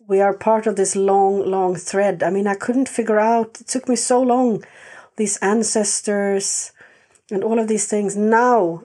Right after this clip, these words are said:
now it starts to make sense in my life. It take a long, it takes a long time to, uh, to teach a civilized human being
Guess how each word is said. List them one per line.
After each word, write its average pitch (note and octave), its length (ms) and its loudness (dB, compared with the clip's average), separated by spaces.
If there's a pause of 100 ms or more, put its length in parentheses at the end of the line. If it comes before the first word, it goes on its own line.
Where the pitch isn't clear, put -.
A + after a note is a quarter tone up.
now G#3 480 2
it G3 120 -4
starts - 320 -2
to F#3+ 60 -4
make F3 180 -2
sense E3 320 -4
in E3+ 80 -4
my D#3+ 160 -4
life. D#3 320 -4
It G#3 80 -8
take A3+ 300 -2
a G#3 100 2
long, G3+ 440 0
it A3+ 120 -6
takes - 240 -2
a - 40 0
long F3 380 2
time D#3 380 -2 (1080)
to, F3 460 -2
uh, E3 260 -4 (380)
to A3 100 -4
teach G3 420 -4
a F#3 80 -4
civilized D#3+ 680 -4 (140)
human E3+ 260 -2
being D3+ 380 -6